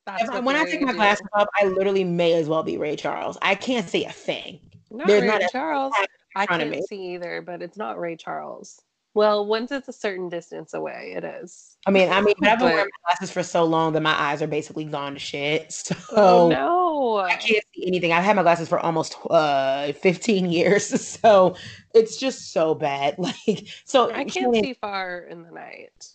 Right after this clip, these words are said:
Speaker 2: I guess
Speaker 1: In
Speaker 2: if
Speaker 1: the
Speaker 2: someone
Speaker 1: night.
Speaker 2: hit
Speaker 1: I sound
Speaker 2: me
Speaker 1: like my
Speaker 2: out of
Speaker 1: grandma.
Speaker 2: all things, but it actually takes a lot to rattle your brain and have a concussion, and it's also very easy to get rid of a concussion. It's, um, you don't drink, uh, probably don't eat
Speaker 1: Oh,
Speaker 2: fast
Speaker 1: say that
Speaker 2: food.
Speaker 1: again. Say that
Speaker 2: Um,
Speaker 1: again.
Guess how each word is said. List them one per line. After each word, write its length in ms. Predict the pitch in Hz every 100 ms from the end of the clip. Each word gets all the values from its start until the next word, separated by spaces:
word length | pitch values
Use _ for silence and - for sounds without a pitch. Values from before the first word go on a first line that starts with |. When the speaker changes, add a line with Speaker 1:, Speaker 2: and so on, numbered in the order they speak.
| _ -
Speaker 2:
I 140 | 208
guess 260 | 214 240 247
Speaker 1:
In 40 |
Speaker 2:
if 40 | -
Speaker 1:
the 20 |
Speaker 2:
someone 180 | 196 196
Speaker 1:
night. 20 |
Speaker 2:
hit 100 | 196
Speaker 1:
I 40 | 180
sound 200 | 180 185
Speaker 2:
me 60 |
Speaker 1:
like 60 | 175
my 60 | 170
Speaker 2:
out 60 |
of 60 | 175
Speaker 1:
grandma. 200 | 156 165
Speaker 2:
all 200 | 170 - -
things, 140 | 143 -
but 100 | 190
it 100 | 277
actually 220 | 320 330 -
takes 160 | 320
a 40 | 254
lot 320 | 185 175 -
to 100 | 190
rattle 280 | 165 156 165
your 200 | 160 160
brain 340 | 147 156 160
and 140 | 156 160
have 180 | 156 160
a 80 |
concussion, 640 | 160 160 147 151 156 196 196
and 160 | 180 180
it's 120 | 180
also 520 | 160 175 214 202 175 131
very 400 | 170 160 156 - _
easy 480 | 208 208 180 165 151
to 120 | 160
get 200 | 156 156
rid 140 | 165
of 100 | 160 165
a 80 |
concussion. 600 | 160 151 160 - - - - - _
It's, 220 | 202 196 -
um, 320 | 180 165 160 - -
you 80 | 175
don't 200 | 170 247
drink, 440 | 208 160 180 - - - -
uh, 160 | 175
probably 280 | 160 170 247
don't 180 | 214 196
eat 100 | 190
Speaker 1:
Oh, 60 | 269
Speaker 2:
fast 280 | 165 160 -
Speaker 1:
say 80 |
that 160 | 185 165
Speaker 2:
food. 80 | 143
Speaker 1:
again. 340 | 143 196 196
Say 140 | - 220
that 60 | 170
Speaker 2:
Um, 100 | 160
Speaker 1:
again. 220 | 160 190